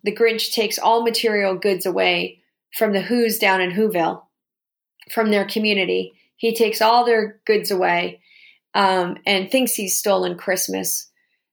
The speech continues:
and only to find out that Christmas isn't about materialism or, or anything. It's just about coming together, which is very much on brand for Doctor Seuss,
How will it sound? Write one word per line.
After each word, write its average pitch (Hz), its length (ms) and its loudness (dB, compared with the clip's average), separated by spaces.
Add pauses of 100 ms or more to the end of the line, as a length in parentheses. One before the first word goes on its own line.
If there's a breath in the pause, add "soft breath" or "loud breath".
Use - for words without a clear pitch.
(340)
and 208 280 2
only 220 400 2
to 185 520 0
find 185 360 2
out 180 200 2
that 156 140 -2
Christmas 180 440 -2
isn't 180 240 -2
about 175 400 -2
materialism 180 920 0 (220)
or, 180 220 2
or 190 200 2
anything. 185 560 0 (420 loud breath)
It's 190 240 -2
just - 240 -4
about 180 240 0
coming 175 300 -2
together, 180 540 -2 (480 loud breath)
which 220 180 0
is 202 140 0
very 214 260 2
much 185 240 -2
on 180 220 2
brand 170 380 0
for 175 260 0
Doctor 170 340 -2
Seuss, - 460 -2